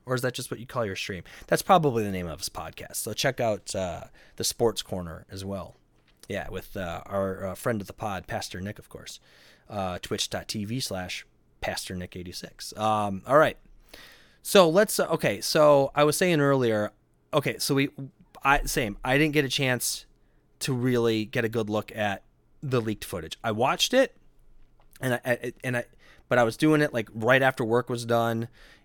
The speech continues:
and as soon as I was done with work, I, you know, I had to leave, so I, I <laughs> get home and family and, you know, and everything. So, and ever, and so I didn't have a chance to really, but we'll go over it. And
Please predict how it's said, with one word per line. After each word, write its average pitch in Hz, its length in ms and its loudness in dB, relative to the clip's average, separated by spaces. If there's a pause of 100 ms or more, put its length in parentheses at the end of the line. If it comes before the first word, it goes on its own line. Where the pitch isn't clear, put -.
and 104 160 -2
as 95 80 -4
soon 139 180 0
as 131 120 0
I 123 60 4
was 113 160 0
done 120 200 0
with 107 160 -6
work, 113 240 0
I, 98 180 -6
you 113 120 -10
know, 90 80 -10
I 90 40 -12
had 104 140 -4
to 98 80 -8
leave, 107 400 -4
so - 180 -8
I, 95 140 -6 (160)
I 107 100 -8 (240)
<laughs> - 260 -12
get 117 160 -4
home 107 360 -2
and 87 200 -10 (260)
family 107 520 -2
and, 101 180 -4
you 117 100 -6
know, 98 100 -4
and 95 80 -6
everything. 92 400 -10 (340)
So, 101 460 0
and 113 100 -4
ever, 110 220 0
and 107 240 -6
so 98 300 -4 (260)
I 117 80 -2
didn't 127 160 2
have 131 100 0
a 117 60 -2
chance 123 240 -4
to 110 80 -6
really, 104 260 -4
but 120 300 -2
we'll 165 320 6
go 156 340 6
over 107 240 0
it. 104 160 -6
And 113 320 -4